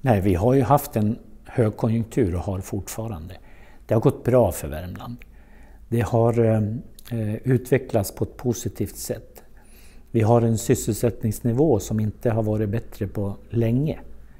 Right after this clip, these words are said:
Och, eh, vi har ju Karlstad med omnejd som, eh, har en, en, en mycket god, eh, utväxling. Vi har närheten till Norge och västra delarna utav, eh,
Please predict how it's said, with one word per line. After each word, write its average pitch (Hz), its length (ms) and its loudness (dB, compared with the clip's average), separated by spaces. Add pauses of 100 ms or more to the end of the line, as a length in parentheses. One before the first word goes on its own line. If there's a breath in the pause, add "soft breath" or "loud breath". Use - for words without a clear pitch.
(460 soft breath)
Och, - 440 0
eh, 110 260 6 (460 loud breath)
vi 117 100 4
har 120 240 6
ju 113 360 6 (540 loud breath)
Karlstad 123 640 4
med 113 160 2
omnejd 110 600 2 (600 soft breath)
som, 110 480 2
eh, 104 240 2
har 110 500 0
en, 104 260 0
en, 110 240 -6
en 120 180 -2
mycket 127 320 0
god, 104 340 0 (800)
eh, 110 460 -4
utväxling. 110 800 -6 (680 soft breath)
Vi 117 100 4
har 117 100 8
närheten 123 600 4
till 113 140 0
Norge 127 420 4
och 104 120 0
västra 131 360 -2
delarna 107 520 0
utav, 101 580 -2
eh, 98 160 -4